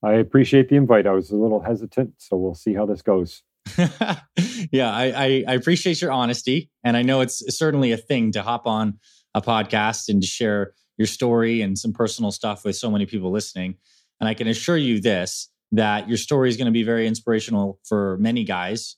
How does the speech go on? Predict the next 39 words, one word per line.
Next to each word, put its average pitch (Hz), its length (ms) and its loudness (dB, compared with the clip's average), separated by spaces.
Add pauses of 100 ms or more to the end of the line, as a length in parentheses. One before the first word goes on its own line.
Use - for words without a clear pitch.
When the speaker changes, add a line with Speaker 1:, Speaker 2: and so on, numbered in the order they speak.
Speaker 2:
and 95 360 -2
it 101 160 -2
will 101 120 -2
touch - 300 -10
some 117 100 -2
hearts. - 600 -6 (160)
And 92 280 -2
so 110 100 -6
I'm 104 100 0
glad 107 300 -2
you, 117 60 -4
of 104 140 -4
your 104 120 -2
willingness. 113 600 -2 (440)
And 120 80 2
on 123 100 2
that 151 180 0
note, 143 320 0
I'd 110 220 -2
love 117 220 0
to 123 120 -2
know 117 280 4
a - 20 0
little 110 220 0
bit 113 140 0
more 110 140 0
about 107 200 -4
your 104 100 -6
background. 90 540 -6
So 98 180 -4
please 113 300 -2
tell 113 260 -4
us, 110 340 -4 (360)
um, 92 400 0
name, 120 240 0
age, 117 200 -2
where 110 120 0
you're 110 100 0
from, 110 480 -2